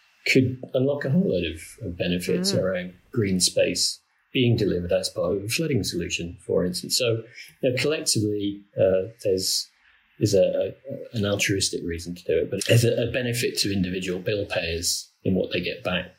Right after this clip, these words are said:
Speaker 1: from being involved in this process. And that if we can tap into their collective views around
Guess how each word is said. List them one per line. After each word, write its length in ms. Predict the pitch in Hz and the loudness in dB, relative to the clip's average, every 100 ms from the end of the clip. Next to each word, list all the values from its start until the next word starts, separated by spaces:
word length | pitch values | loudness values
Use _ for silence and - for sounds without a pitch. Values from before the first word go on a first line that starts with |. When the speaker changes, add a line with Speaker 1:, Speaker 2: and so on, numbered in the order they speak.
| - | -6
Speaker 1:
from 140 | - 82 | -2 0
being 200 | 87 87 | 0 0
involved 680 | 85 85 82 85 123 120 - | -2 0 2 2 2 -2 -2
in 140 | 117 | 0
this 120 | 117 | 0
process. 640 | - 120 127 - 139 135 - _ _ _ _ | -2 -4 -2 0 -2 -4 -14 _ _ _ _
And 160 | - 92 | 0 2
that 100 | 90 | 2
if 160 | 123 117 | 0 0
we 100 | 110 | -2
can 80 | 98 | 0
tap 300 | - 101 - | 0 0 0
into 280 | 101 90 92 | -2 0 0
their 420 | 101 101 98 92 - _ _ _ _ _ - | 0 0 -2 -6 -10 _ _ _ _ _ 0
collective 400 | 98 - - 85 | 2 2 0 0
views 720 | 92 117 117 120 120 - - | 0 0 2 0 2 0 2
around 480 | 90 90 87 87 | 2 2 -2 -4